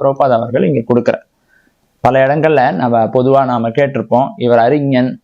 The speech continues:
இவர் ஒரு தமிழ் அறிஞன், இவர் சமஸ்கிருதம் படிச்ச ஒரு பண்டிதர், இவர் பெரிய ஸ்காலர், இவர் பெரிய பல புஸ்தகங்களை படிச்சிருக்கார்,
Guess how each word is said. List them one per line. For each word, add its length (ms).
இவர் 260
ஒரு 140
தமிழ் 280
அறிஞன், 500
இவர் 240
சமஸ்கிருதம் 720
படிச்ச 260
ஒரு 260
பண்டிதர், 460
இவர் 240
பெரிய 260
ஸ்காலர், 640
இவர் 260
பெரிய 480
பல 160
புஸ்தகங்களை 520
படிச்சிருக்கார், 640